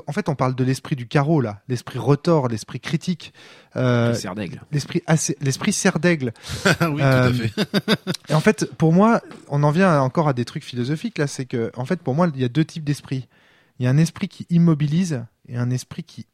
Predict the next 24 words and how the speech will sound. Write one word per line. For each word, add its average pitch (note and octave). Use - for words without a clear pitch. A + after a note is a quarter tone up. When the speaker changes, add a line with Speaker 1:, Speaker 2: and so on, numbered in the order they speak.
Speaker 1:
qui B2+
grandit, C3
en A2
fait. -
L'esprit C#3
qui D3
mobilise, C3
c'est -
l'érudit, C3
c'est B2
le, A2+
c'est C#3
le, A#2+
le C3
calcul, F3
mais B2+
au C#3+
service D#3
de, C3+
le C3+
calcul D#3
à D3
vide, C#3+
quoi. G#2+